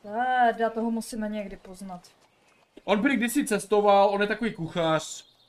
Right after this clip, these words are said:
Speaker 2: řezník, všechno v jednom.
Speaker 1: Jo, vážně?
Speaker 2: On je takový
Speaker 1: Hmm.
Speaker 2: ale strašně tlustý a malej. Vyžranej špek. Ale má dobré klobásky.
Speaker 1: Není to náhodou trpaslík, když ho tak popisujete?
Speaker 2: Mm,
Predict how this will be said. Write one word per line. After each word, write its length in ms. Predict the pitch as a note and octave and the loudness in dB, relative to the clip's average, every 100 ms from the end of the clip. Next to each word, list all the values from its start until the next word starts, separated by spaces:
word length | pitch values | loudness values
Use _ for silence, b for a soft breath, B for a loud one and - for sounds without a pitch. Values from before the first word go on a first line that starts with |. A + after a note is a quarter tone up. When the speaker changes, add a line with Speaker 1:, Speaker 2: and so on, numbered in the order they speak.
| - | -10
Speaker 2:
řezník, 500 | C3 D3 B2 C#3+ C3+ | -2 -2 -2 -4 -4
všechno 300 | - D#3+ D#3 | -4 -4 -2
v 40 | D3 | -2
jednom. 460 | C#3 A#2+ G#2+ G#2+ - - G3 | -2 -4 -6 -10 -18 -18 -12
Speaker 1:
Jo, 280 | A3 C#4 G4 A4 G#4 | -10 -8 -8 -10 -6
vážně? 640 | D#4 D#4 D4+ D#4 D4+ D4+ D#4 D#4+ F4 G#4+ - _ | -6 -6 -8 -12 -12 -12 -12 -12 -14 -16 -20 _
Speaker 2:
On 120 | D#3 | -2
je 60 | E3 | 0
takový 200 | A#2 D#3+ | 0 0
Speaker 1:
Hmm. 60 | |
Speaker 2:
ale 80 | C3 | 0
strašně 720 | - - - A#2+ - - A#2+ A#2+ _ | -2 -8 -8 -10 -10 -12 -12 -14 _
tlustý 680 | G#2+ A2 A2+ - G2 F2+ | -12 -8 -8 -10 -14 -14
a 60 | E2 | -14
malej. 640 | F2 F2 F#2 E2 D2+ - _ _ | -14 -10 -10 -10 -16 -20 _ _
Vyžranej 720 | G2 G#2 B2 A#2 A#2+ A#2+ A2+ | -16 -10 -8 -4 -2 -2 -4
špek. 580 | - - _ A#2 - - | -6 -16 _ -14 -12 -6
Ale 200 | F#3+ C#4 | 4 6
má 120 | D#4 D4 | 6 4
dobré 260 | C4+ A#3 | 2 0
klobásky. 520 | G#3 D#3+ C3+ B2 - | -2 0 2 0 -4
Speaker 1:
Není 280 | B2+ C3 F4 G#4+ | -10 -8 -10 -12
to 60 | A4 A4 | -14 -12
náhodou 240 | G#4 F#4+ - | -12 -12 -12
trpaslík, 580 | - F#4 - F4 E4+ _ _ | -14 -14 -14 -16 -16 _ _
když 160 | D4+ | -16
ho 60 | D4 | -14
tak 160 | C4 B3+ | -14 -14
popisujete? 680 | B3 A#3 - - B3 A#3 A#3 | -16 -14 -8 -8 -8 -12 -8
Speaker 2:
Mm, 760 | C3 C3+ C#3+ C#3+ C#3+ C#3 C3 | -6 -4 -2 -2 -2 -4 -4